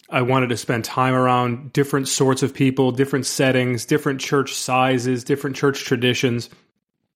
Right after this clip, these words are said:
I mean, again, we're not, and I make this clear at the, at the outset of the book,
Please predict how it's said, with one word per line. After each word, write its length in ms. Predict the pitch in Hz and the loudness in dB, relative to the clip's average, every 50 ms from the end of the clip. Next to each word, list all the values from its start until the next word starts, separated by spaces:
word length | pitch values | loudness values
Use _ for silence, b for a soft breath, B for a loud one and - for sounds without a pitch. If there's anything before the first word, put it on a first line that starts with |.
| _ - - | _ -6 -2
I 80 | 170 175 | 2 2
mean, 200 | 170 160 156 165 | 4 2 2 0
again, 320 | 170 143 170 156 139 135 | 0 0 0 0 0 0
we're 100 | 139 170 | 0 2
not, 300 | 180 180 180 180 - - - | 2 2 0 -2 -6 -8 -6
and 140 | 175 151 143 | -4 -2 0
I 80 | 151 | 0
make 240 | 151 151 156 151 151 | 2 2 0 0 0
this 140 | 147 131 - | -2 -2 0
clear 180 | - 160 147 | 2 2 2
at 100 | 135 127 | 2 2
the, 200 | 135 131 127 - - | 0 -4 -4 -4 -8
at 140 | 180 139 - | -8 -6 -2
the 160 | 139 131 127 | 0 2 4
outset 280 | 135 143 135 - 135 | 2 2 2 2 0
of 60 | 120 110 | 0 0
the 60 | 113 | -2
book, 260 | 113 113 110 - B | -4 -4 -4 -4 B